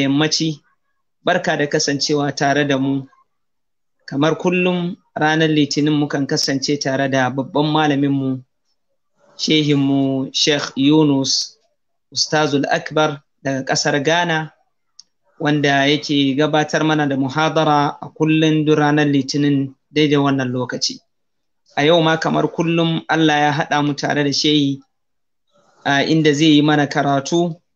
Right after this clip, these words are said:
a kayin wasiyar Shehu Tijjani ga mabiya, ma'ana ga mabiya ɗariƙar Tijjaniya.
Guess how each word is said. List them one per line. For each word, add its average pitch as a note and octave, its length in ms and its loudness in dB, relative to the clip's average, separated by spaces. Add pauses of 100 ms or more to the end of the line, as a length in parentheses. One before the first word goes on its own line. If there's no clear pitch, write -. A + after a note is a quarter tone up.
(480)
a C#3 80 -8
kayin D3+ 460 2
wasiyar F#3 720 0 (360)
Shehu F3 680 0
Tijjani E3 920 0 (480)
ga D3 160 0
mabiya, C3 480 0 (160)
ma'ana D3 320 0
ga C#3+ 160 -2
mabiya D#3 640 2
ɗariƙar D3 560 0
Tijjaniya. C3+ 720 0